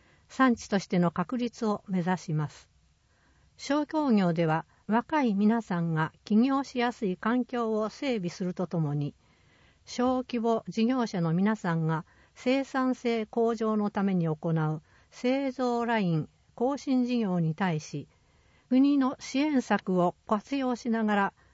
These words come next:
経済負担の緩和を図り、地域産業の活性化の支援を行います。最初に新規事業、農業振興地域整備計画の見直し。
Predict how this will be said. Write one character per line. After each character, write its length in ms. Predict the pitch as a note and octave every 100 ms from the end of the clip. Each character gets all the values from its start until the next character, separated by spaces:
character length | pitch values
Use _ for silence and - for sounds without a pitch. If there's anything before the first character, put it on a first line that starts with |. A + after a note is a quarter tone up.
| _
経 280 | - C#4+ C4
済 260 | B3+ B3 A3+
負 80 |
担 300 | - F#3+ E3+
の 140 | E3 E3
緩 320 | - A#3+ A#3+
和 220 | A3+ G#3+
を 40 | G3+
図 280 | G3+ F#3+
り、 180 | E3 E3 - _ _ _ _ _ _
地 200 | - C#4
域 160 | - B3
産 340 | C4+ B3 G#3+
業 220 | E3+ D#3+
の 220 | D3 C#3 -
活 220 | G#3 -
性 300 | - B3+ B3
化 140 | A#3
の 160 | G#3+ -
支 180 | - C4+
援 300 | A#3 F3+ E3+
を 180 | D#3 - -
行 220 | E3 F#3
い 300 | E3 D#3 C#3
ま 140 | C#3+
す。 220 | - _ _ _ _ _ _ _ _ _ _ _ _ _ _ _ _ _ _ _ _ _ _ _ _ _ _
最 300 | - C#4+ D4+
初 180 | D4 C#4+
に 220 | B3 A#3+ - -
新 280 | - D4+ D#4+
規 220 | - B3+
事 220 | A#3 F#3+
業、 360 | D#3 C3+ A#2+ - - _ _ _ _ _ _
農 260 | A3 C#4+ D#4
業 220 | D#4 C#4
振 300 | C4 C#4+ C#4
興 180 | - C4
地 240 | - C4+
域 260 | C4 G3+ F3+
整 260 | - B3+ C4+
備 160 | C4+ B3+
計 240 | C4+ G#3
画 300 | E3 D#3+ D#3+
の 180 | D3+ -
見 100 | F#3
直 320 | G#3 G#3+ F#3
し。 280 | E3+ - D#3